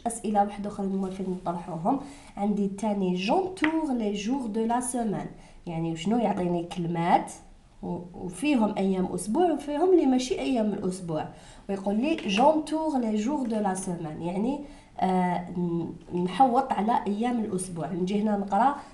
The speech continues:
mardi، دونك ندور عليها.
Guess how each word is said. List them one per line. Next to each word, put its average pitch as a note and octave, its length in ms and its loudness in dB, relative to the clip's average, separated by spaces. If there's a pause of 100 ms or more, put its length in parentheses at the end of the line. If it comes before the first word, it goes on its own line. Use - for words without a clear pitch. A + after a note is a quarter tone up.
(140)
mardi، F#3 600 6
دونك C#4+ 760 2 (300)
ندور G3 600 6 (1080)
عليها. A3 600 0